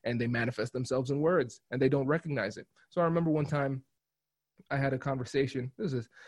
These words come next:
a bit closer to a macro <laughs> aggression, uh, with a friend and mentor. Um, and so he said, uh, there was a black athlete who was going to make an, uh, like, a speech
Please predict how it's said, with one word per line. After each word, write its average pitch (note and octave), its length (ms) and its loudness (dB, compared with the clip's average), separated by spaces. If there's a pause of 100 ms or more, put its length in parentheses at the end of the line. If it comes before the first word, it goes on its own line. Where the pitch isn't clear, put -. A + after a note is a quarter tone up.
(160)
a - 40 -2
bit C3 140 0
closer A#2+ 240 -2
to A#2 160 -4
a G#2+ 60 -2
macro A2 540 0
<laughs> - 60 -20
aggression, C3 600 0 (380)
uh, B2+ 180 2
with C#3 160 2
a C3+ 180 0
friend D#3 340 4
and B2+ 160 2
mentor. C#3 540 2 (380)
Um, A#2+ 380 -4
and B2+ 220 -2
so B2+ 280 0
he B2 160 0
said, B2 480 0
uh, A#2+ 260 -2
there C3 140 -2
was B2 100 -2
a C3 60 -2
black C3 280 0
athlete B2+ 320 0
who B2+ 80 0
was A#2+ 140 0
going B2 220 -2
to B2 100 -6
make A#2 260 -2
an, A2+ 200 -2
uh, G#2+ 260 -4
like, A2 200 -4
a G#2+ 60 -4
speech - 600 0